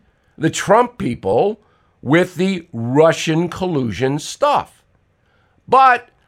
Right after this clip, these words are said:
there's no Durham report. Back to you,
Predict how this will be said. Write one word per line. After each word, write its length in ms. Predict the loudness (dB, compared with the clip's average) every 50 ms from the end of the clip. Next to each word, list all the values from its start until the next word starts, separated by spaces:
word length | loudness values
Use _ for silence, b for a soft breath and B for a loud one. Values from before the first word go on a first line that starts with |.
| _ _ -4
there's 420 | 2 4 6 6 6 4 2 2
no 640 | 2 4 6 6 8 8 8 6 6 4 4 2 -2 b b b b b -18 -8 0
Durham 720 | 4 4 6 8 8 8 8 8 6 4 2 -2 -8 -12 _ -2
report. 800 | 2 2 2 2 2 -4 -2 0 2 4 4 4 2 0 -4 _ _ _ _ _ _ _ _ _ _ _ _ _ _ _ -12 -4
Back 280 | 0 0 0 0 -2 -4
to 100 | -4 -4
you, 480 | -2 0 0 0 0 0 -2 -4 -10